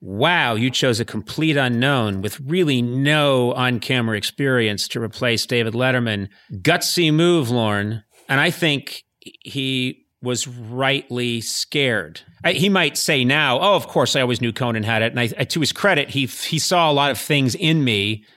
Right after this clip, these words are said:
And then, sure enough, we debuted, and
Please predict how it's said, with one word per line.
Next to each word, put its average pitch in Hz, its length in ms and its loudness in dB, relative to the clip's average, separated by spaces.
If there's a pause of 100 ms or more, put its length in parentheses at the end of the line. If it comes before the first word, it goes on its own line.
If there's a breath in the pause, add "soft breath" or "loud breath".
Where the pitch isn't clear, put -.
(120 soft breath)
And 123 220 0
then, 143 380 2
sure 143 320 2
enough, 135 480 -2
we 123 320 -2 (180)
debuted, 120 560 0
and 104 240 -2